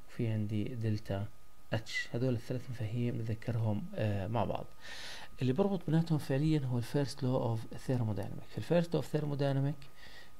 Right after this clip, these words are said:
first law of thermodynamic بيحكي لنا إنه اللي هو عبارة عن اللو تبع ال conservation of energy،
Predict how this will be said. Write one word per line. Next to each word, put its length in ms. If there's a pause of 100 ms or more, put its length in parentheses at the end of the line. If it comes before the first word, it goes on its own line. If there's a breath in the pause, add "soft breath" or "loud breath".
(120)
first 320
law 180
of 220
thermodynamic 720 (400 loud breath)
بيحكي 360
لنا 240
إنه 160
اللي 120
هو 60
عبارة 200
عن 200
اللو 260
تبع 180
ال 60
conservation 720
of 140
energy، 440